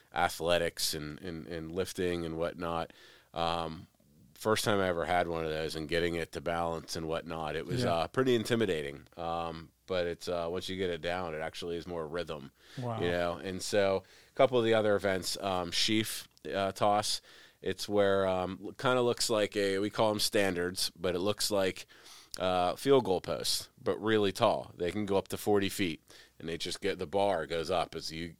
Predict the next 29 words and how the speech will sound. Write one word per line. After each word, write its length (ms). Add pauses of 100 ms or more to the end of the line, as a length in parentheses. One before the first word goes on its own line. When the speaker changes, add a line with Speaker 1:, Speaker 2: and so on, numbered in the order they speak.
(180)
Speaker 1:
throw 220
it 80
up. 200
And 100
what 120
it 120
is, 220
it's 180
a, 260 (480)
like 240
a 140
burlap 520
bag. 440 (200)
You 140
know, 220
you 120
can, 260
people 300
stitch, 340
hand 360
stitch 340
'em 260
and 160
fill 340
'em. 160 (500)
Um, 760
and 180
they, 240
and 420